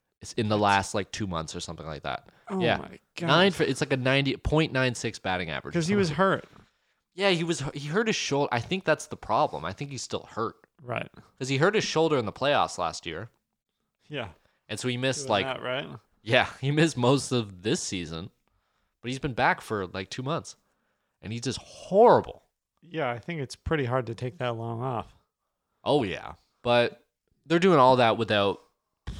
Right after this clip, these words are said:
Speaker 1: th-, like, who probably their second best player when he's healthy and
Speaker 2: Yeah.
Speaker 1: good, you know?
Speaker 2: Yeah.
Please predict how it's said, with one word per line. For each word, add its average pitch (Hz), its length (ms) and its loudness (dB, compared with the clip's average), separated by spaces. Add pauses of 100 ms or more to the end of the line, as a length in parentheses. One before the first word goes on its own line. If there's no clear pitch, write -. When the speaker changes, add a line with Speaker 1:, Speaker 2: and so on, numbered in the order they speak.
(480)
Speaker 1:
th-, - 180 -10
like, 98 320 -4 (100)
who 113 260 -6 (180)
probably 131 300 2
their 104 120 -2
second 107 360 -2
best 95 200 -4
player 95 320 -4
when 90 140 -8
he's 82 260 -10
healthy 82 440 -6
and 135 100 -10
Speaker 2:
Yeah. 143 240 -4
Speaker 1:
good, 110 140 -14
you - 80 -8
know? 156 160 -2
Speaker 2:
Yeah. 139 220 -4